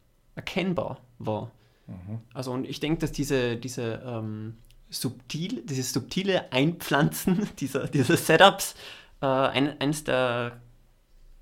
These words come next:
Speaker 1: Dinge ist, die diese, die große Kunst des, des Drehbuchschreibens ausmacht. Also, wenn man vorhin das Beispiel, ähm, mit dem Waffenschein, ähm, oder, oder diese Erwähnung, dass ein, diese eine Person, äh,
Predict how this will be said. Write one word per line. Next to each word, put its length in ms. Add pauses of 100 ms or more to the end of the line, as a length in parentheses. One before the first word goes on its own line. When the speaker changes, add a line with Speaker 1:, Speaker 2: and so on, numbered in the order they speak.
(300)
Speaker 1:
Dinge 260
ist, 200
die 40
diese, 340
die 200
große 300
Kunst 380
des, 180
des 180
Drehbuchschreibens 680
ausmacht. 560 (840)
Also, 340 (480)
wenn 300
man 240 (180)
vorhin 320
das 120
Beispiel, 580
ähm, 440 (340)
mit 160
dem 200
Waffenschein, 760
ähm, 460 (100)
oder, 200
oder 200
diese 280
Erwähnung, 400
dass 180
ein, 220 (100)
diese 140
eine 140
Person, 300
äh, 220